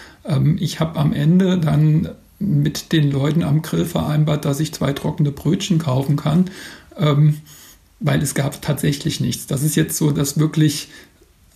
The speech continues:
eine Beispiel. Das andere Beispiel ist jetzt zum Beispiel auch bei Mainz null fünf im Stadion gibt's tatsächlich Couscous-Salat. Ähm,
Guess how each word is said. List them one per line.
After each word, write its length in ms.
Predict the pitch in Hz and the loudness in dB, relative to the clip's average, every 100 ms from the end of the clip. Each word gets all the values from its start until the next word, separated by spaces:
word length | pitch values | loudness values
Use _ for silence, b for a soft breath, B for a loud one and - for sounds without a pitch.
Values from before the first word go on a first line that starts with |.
| - | -4
eine 280 | 139 185 196 | 2 2 4
Beispiel. 560 | 185 190 190 - 190 | 2 2 2 2 2
Das 140 | 175 - | 2 0
andere 400 | 143 170 175 160 | 2 2 2 0
Beispiel 640 | 139 147 156 - 156 143 | 0 0 0 0 2 2
ist 260 | - 156 - | 2 -2 -2
jetzt 240 | 135 - | -4 -2
zum 120 | 151 | 0
Beispiel 340 | 135 139 - 156 | 0 0 -2 -4
auch 140 | 143 | -4
bei 180 | - 139 | -4 -2
Mainz 360 | 135 135 139 | -2 -4 -2
null 120 | 147 139 | -4 -2
fünf 400 | 170 185 202 - | 2 2 2 0
im 120 | 160 | -2
Stadion 560 | 160 147 147 156 151 | 0 -2 0 2 2
gibt's 260 | 147 151 - | 2 -4 -6
tatsächlich 600 | - 143 - 143 151 - | -6 -4 -4 -2 -4 -4
Couscous-Salat. 1000 | - 175 - 185 - 170 151 156 160 165 B B B B B _ | -4 -4 0 0 0 0 2 2 0 -2 B B B B B _
Ähm, 520 | 143 143 135 143 139 | 0 2 4 4 2